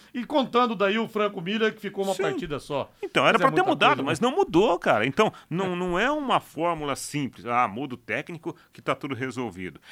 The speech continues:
Speaker 2: E aí, esses profissionais que vêm de fora, se eles não, não tiverem uma boa preparação, quando eu falo preparação, é você conversar com gente do clube, né? Buscar informações até com outros,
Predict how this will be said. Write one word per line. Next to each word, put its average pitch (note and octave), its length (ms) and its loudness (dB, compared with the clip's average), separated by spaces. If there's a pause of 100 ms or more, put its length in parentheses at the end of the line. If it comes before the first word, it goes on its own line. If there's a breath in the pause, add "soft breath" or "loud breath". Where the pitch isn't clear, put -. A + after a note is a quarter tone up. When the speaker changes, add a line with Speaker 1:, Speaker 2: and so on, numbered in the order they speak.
(120)
Speaker 2:
E F#3+ 100 0
aí, G#3+ 340 -2
esses G3+ 380 -4
profissionais G#2 560 -6
que - 140 -10
vêm F#2 240 -8
de D#2+ 80 -10
fora, A#2 560 0 (420 loud breath)
se - 260 -2
eles C4 240 0
não, D3+ 280 0
não A#2 180 -2
tiverem G2+ 680 -4
uma A#2 280 -4
boa A#2+ 260 -2
preparação, G#2 560 -4
quando C#3+ 160 -8
eu B2+ 60 -8
falo A2 160 -4
preparação, - 480 -8
é A3+ 40 -8
você C#4+ 160 -12
conversar E4 640 -4 (280 soft breath)
com B2 180 -4
gente G#2+ 300 -8
do D#3 100 -2
clube, C3 480 -2
né? A#2 220 -4 (300 soft breath)
Buscar C3+ 420 2
informações A#2 560 -4
até B2 100 -6
com A2+ 200 -10
outros, B2+ 480 -10